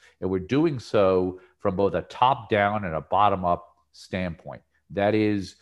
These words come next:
we measure yarp ratings on the E T F itself, but we also drill down to the underlying components and the weightings of the E T F and calculate a yarp rating that way, sort of from the ground up.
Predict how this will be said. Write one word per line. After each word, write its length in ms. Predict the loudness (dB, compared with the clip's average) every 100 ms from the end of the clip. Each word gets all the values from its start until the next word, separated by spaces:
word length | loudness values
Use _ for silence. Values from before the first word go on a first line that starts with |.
| _ _ -8
we 360 | -2 0 0
measure 580 | -2 2 2 2 -2 -2
yarp 340 | 2 2 2 0
ratings 460 | -2 -2 -2 -6 -8
on 100 | -6
the 160 | -8
E 140 | -6 -8
T 240 | -2 0
F 160 | 0 -2
itself, 720 | -14 -6 2 2 2 -4 -12 _ _ _
but 100 | -6
we 180 | -4 -6 0
also 440 | 4 4 2 -2
drill 260 | -4 -2 -2
down 340 | -2 -4 -4
to 100 | -8
the 140 | -12 -10 -4
underlying 640 | -4 -2 -2 -2 -4 -4
components 640 | -8 -10 -4 -4 -4 -6 -8
and 140 | -6
the 80 | -4
weightings 580 | 2 4 4 2 -6 -8
of 100 | -6
the 220 | -6 -8
E 60 |
T 240 | -10 -6 -4
F 260 | -4 -8 _ _ _ -10
and 160 | -10
calculate 800 | -4 -2 -2 -2 0 0 0 -6 _ -6
a 40 |
yarp 360 | 0 2 2 0
rating 320 | -2 -2 -2
that 260 | 0 0
way, 200 | 0 -4
sort 260 | -4 -4 -4
of 80 | -4
from 160 | -8
the 60 | -10
ground 420 | -8 -6 -4 -2
up. 280 | -2 -2 -8